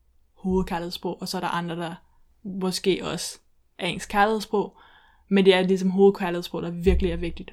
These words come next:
og hvis det op-, ikke er opfyldt, så føler man sig ikke elsket. Men samtidig så kan man jo godt have, at hvis jeg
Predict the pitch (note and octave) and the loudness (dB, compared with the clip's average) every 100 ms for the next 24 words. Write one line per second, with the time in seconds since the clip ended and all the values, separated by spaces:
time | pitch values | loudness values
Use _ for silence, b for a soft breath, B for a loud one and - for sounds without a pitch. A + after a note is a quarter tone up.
0 | - F3 F3+ - - G3+ F#3 - _ _ | -10 -4 -2 -4 0 4 4 0 _ _
1 | F#3+ F3+ _ G3 G3 - F#3 - D#3+ - | -2 -2 _ 2 2 0 -6 -6 -8 -8
2 | - - G3 F3 F#3 F3+ F3+ - F3+ - | -10 -6 -4 -2 -4 -4 -8 -8 -8 -10
3 | - - - _ _ _ - F3 - - | -14 -20 -20 _ _ _ -4 -2 -2 -6
4 | G#3+ G3 F3 - D#3+ G3 G#3 G3 F#3+ G3 | 0 2 2 0 0 0 0 0 -2 -2
5 | G3+ G3 F3+ F3+ B B B B B B | 0 2 0 -2 B B B B B B
6 | B _ - G3 E3 - F3 F3+ - _ | B _ -6 -2 -2 -2 -6 -8 -10 _
7 | _ _ F#3+ F#3 G3 F3 F3+ F3+ F#3 | _ _ -2 -2 2 2 2 0 -6